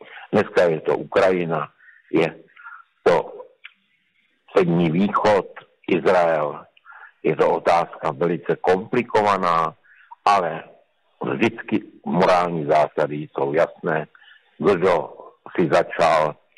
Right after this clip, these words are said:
a kdo se stal obětí. Přesto si myslím, že i tyto Vánoce by pro nás měly být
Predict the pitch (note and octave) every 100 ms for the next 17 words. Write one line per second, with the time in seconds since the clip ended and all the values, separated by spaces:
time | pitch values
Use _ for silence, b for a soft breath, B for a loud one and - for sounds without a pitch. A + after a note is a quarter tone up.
0 | - D#2+ D2 D#2 D2 D2 - D2 D2+ D#2
1 | C#2 D2 C2+ - C2+ _ B B B B
2 | B - C3+ - D3+ - D3 B2+ - -
3 | C#2+ C2+ C#2 - E2+ D#2+ G2+ G2 F#2 G#2+
4 | G2 F#2+ G2 G2+ F2 G#2+ F2 E2 - F#2
5 | B2 F#2 B1+ B1 - F2 B2 C3 C3 D#3+
6 | A2+ C#2+